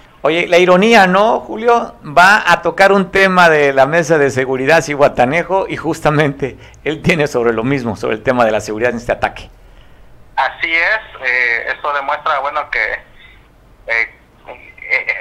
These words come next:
Speaker 2: a las, estas personas, ¿no?, que, que cuentan con, con seguridad, pues tampoco están exentas de ser víctimas de la violencia, Mario.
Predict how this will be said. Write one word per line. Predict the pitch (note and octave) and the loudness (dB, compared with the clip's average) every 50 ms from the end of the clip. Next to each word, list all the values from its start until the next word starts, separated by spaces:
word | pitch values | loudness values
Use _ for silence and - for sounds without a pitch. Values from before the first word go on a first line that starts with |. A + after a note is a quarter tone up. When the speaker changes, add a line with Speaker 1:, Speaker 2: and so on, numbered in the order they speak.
| C3 B2+ B2+ | -4 -4 -2
Speaker 2:
a | C3+ | -4
las, | C3+ C3 B2 - | -4 -6 -6 -6
estas | - - - F#3 - - | -8 -8 -6 -8 -8 -8
personas, | D3+ C3+ - F3 G3+ A#3 G#3+ E3+ - | -8 -6 -6 -4 -4 -4 -4 -4 -4
¿no?, | G3 A3+ - - | -6 -6 -6 -4
que, | - D#3 D3 | -4 -4 -4
que | C#3 C#3 C#3 C#3 - - - | -4 -4 -6 -8 -8 -12 -12
cuentan | - D#3 F3+ G#3+ - - G#3 F#3 E3+ | -8 -8 -8 -8 -6 -6 -6 -6 -6
con, | - - D3+ D3 C#3+ C#3 C3+ C3 B2+ B2+ _ _ | -6 -8 -8 -8 -8 -10 -14 -16 -20 -20 _ _
con | - C3+ C3 B2+ B2+ B2 B2 B2+ B2+ B2 B2 A#2+ A#2 A2 A2 - - - _ _ _ _ _ _ _ - - - - _ _ - | -10 -8 -8 -8 -8 -10 -12 -14 -12 -10 -10 -10 -10 -12 -14 -16 -20 -20 _ _ _ _ _ _ _ -20 -20 -20 -20 _ _ -8
seguridad, | D3+ C#3+ C#3+ D3 D3 C#3+ C3+ D3 E3+ G3+ A3+ - - - - - - - _ - - _ - _ - | -8 -8 -6 -6 -6 -4 -2 -2 -2 -2 -2 -4 -10 -20 -20 -20 -20 -20 _ -20 -20 _ -20 _ -12
pues | B2+ - - | -12 -10 -6
tampoco | - C3 C3 - D#3 D#3 - - | -6 -6 -6 -6 -8 -8 -8 -8
están | D#3+ - - - D3+ D3+ D#3 D3 | -10 -8 -6 -4 -4 -4 -4 -6
exentas | C3+ - - - D3 C#3+ D3 - - C3 A#2+ A2+ A2 - | -10 -10 -8 -8 -8 -8 -8 -6 -6 -4 -4 -4 -6 -6
de | A2+ A2+ A2+ A2 - - | -4 -4 -4 -4 -4 -6
ser | C3 B2 B2 B2 | -6 -6 -6 -8
víctimas | B2+ B2 - - A#2+ A2+ A2 A2 | -10 -12 -12 -10 -8 -8 -6 -6
de | A2+ G#2+ | -6 -6
la | G#2 | -6
violencia, | G#2 G#2 A2 A2+ A2 A2 - A2 G2 | -4 -4 -4 -6 -6 -6 -8 -8 -6
Mario. | G2+ F#2+ - - | -6 -6 -8 -10